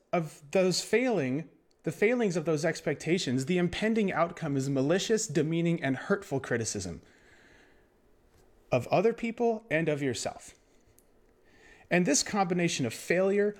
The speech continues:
labeling, and criticism funnels you down a path of pathological overcompensation. The harder you try, the more mistakes you compound, the farther and farther you fall short.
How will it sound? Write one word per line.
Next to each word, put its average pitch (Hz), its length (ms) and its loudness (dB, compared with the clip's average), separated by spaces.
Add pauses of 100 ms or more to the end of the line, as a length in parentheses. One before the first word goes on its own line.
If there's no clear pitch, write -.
labeling, 180 680 0
and 131 180 0
criticism 147 600 0
funnels 202 500 0
you 196 140 2
down 175 240 0
a 147 40 0
path 151 380 -4
of - 140 -4
pathological 170 880 0
overcompensation. 135 1160 -2 (1200)
The 143 100 -2
harder 180 260 2
you 196 140 0
try, 143 440 2
the 139 160 -6
more 156 180 0
mistakes 160 580 0
you 147 140 0
compound, 127 840 -4
the 139 100 -2
farther 151 340 0
and 160 120 -2
farther 120 340 -2
you 107 140 -2
fall 98 240 -8
short. - 420 -4